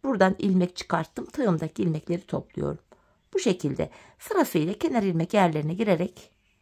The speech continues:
ilmek çıkartıyoruz ve tığımızdaki ilmekleri topluyoruz. Yani sık iğne yöntemi hanımlar. Bildiğiniz sık iğne yapıyoruz kenarımıza. İlmeğin iki kanadına birden giriyorum daha sağlam olsun diye bu şekilde sık iğnemizi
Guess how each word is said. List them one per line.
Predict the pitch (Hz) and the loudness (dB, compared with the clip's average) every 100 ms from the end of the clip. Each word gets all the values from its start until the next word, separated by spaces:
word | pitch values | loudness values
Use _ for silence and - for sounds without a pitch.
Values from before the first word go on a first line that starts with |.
| _ _ _ _ _ _ _ _ - | _ _ _ _ _ _ _ _ 0
ilmek | 311 202 196 | 2 2 0
çıkartıyoruz | - 190 175 196 175 226 269 - - | 0 0 2 2 2 2 -6 -12 -4
ve | 254 | -4
tığımızdaki | 254 277 190 165 180 - | 0 2 2 2 -4 -4
ilmekleri | 214 180 170 185 220 | 0 0 2 -2 0
topluyoruz. | 180 - - 160 180 349 - | -2 -2 0 2 0 -4 -2
Yani | 339 208 226 | 4 4 4
sık | - 381 - | -2 -4 4
iğne | 190 220 | 6 6
yöntemi | 220 175 185 160 143 | 4 2 2 0 -2
hanımlar. | 147 131 - - - _ _ _ _ 392 | -4 -4 -4 -6 -8 _ _ _ _ 2
Bildiğiniz | 277 170 185 220 | 4 6 4 2
sık | - 185 | -4 -4
iğne | 147 | -2
yapıyoruz | 143 - 151 143 - | -4 -4 -4 -6 -8
kenarımıza. | - 143 - - 76 71 - _ - - - _ - | -4 -2 -2 -6 -6 -6 -8 _ -20 -20 -20 _ 4
İlmeğin | 330 214 247 | 6 6 4
iki | 349 - | -2 -6
kanadına | - 196 160 156 151 | 0 2 2 -2 -4
birden | 151 156 170 | -4 -2 -2
giriyorum | 208 208 202 208 | 2 2 0 0
daha | 196 180 | -2 -2
sağlam | - 165 151 143 | -4 -4 -2 -2
olsun | 156 170 - - - | -4 -6 -8 -6 -2
diye | 208 262 - _ _ | -2 -2 -8 _ _
bu | 269 | -4
şekilde | - - - - - - - - _ | -2 -4 -4 -6 -6 -8 -14 -20 _
sık | - - - | -14 -8 -2
iğnemizi | 165 160 151 156 170 240 240 | -2 0 -2 -4 0 -2 -2